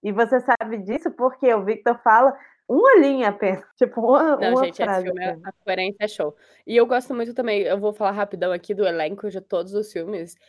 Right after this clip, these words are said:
Speaker 2: que é tipo, sei lá, sabe, o casting de Doctor Who é o terceiro, sabe? Não é nem, tipo, os ator principal de Doctor Who, é os ator terceirizado do Doctor Who. Tem a galera do episódio do Van Gogh, tem o Van Gogh como vilão no segundo filme,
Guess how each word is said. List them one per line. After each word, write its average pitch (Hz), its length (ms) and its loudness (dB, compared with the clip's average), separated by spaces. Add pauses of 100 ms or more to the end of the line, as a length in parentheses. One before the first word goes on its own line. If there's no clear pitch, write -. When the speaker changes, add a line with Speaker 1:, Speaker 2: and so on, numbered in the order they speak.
(200)
Speaker 2:
que 190 100 -6
é 175 80 -4
tipo, 196 440 -8
sei 190 220 -8
lá, 170 180 -4
sabe, 165 360 -10
o 185 120 -8
casting 196 460 -8
de 202 100 -10
Doctor 190 480 -6
Who 214 300 -8 (360)
é 185 280 2
o 208 120 -8
terceiro, 220 560 -2
sabe? 170 240 -8
Não 165 100 -4
é 175 140 -2
nem, 185 180 -8
tipo, 220 260 -6
os 214 120 -2
ator 208 220 -4
principal 208 440 -6
de 185 80 -12
Doctor 156 360 -10
Who, 117 120 -10
é 143 80 -6
os 160 100 -10
ator 175 280 -10
terceirizado 202 760 -6
do 147 120 -16
Doctor 143 340 -12
Who. 156 120 -18 (320)
Tem 208 180 -2
a 226 40 -6
galera 185 360 -2
do 190 80 -6
episódio 190 340 -4
do 185 120 -10
Van 180 200 -4
Gogh, 160 240 -4 (160)
tem 202 160 -4
o 233 80 -4
Van 226 200 -6
Gogh 202 340 -4
como 220 220 -6
vilão 175 280 -4
no 196 140 -8
segundo 170 340 -12
filme, 196 380 -12